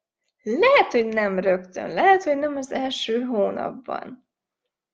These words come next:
De meg akarsz te az, hogy nem tudod, hogy hogyan?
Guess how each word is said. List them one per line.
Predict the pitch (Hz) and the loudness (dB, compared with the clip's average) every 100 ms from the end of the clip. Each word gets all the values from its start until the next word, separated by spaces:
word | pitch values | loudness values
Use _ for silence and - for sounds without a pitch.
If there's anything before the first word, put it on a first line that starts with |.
| _ _ _ _ _ _ _ _ _ _ _ _ | _ _ _ _ _ _ _ _ _ _ _ _
De | 247 233 214 220 - - | -12 2 4 6 2 -6
meg | 214 226 415 453 | -2 4 6 6
akarsz | 370 - 214 247 - | 4 6 6 6 -2
te | - 185 | 2 4
az, | - 196 180 - - | 4 2 2 -2 -8
hogy | 226 202 | -8 -2
nem | 226 226 | 0 0
tudod, | 226 180 175 175 | -2 -2 -2 -2
hogy | 185 185 | -10 -12
hogyan? | - 185 - - - 254 _ | -6 -4 -2 -4 -6 -14 _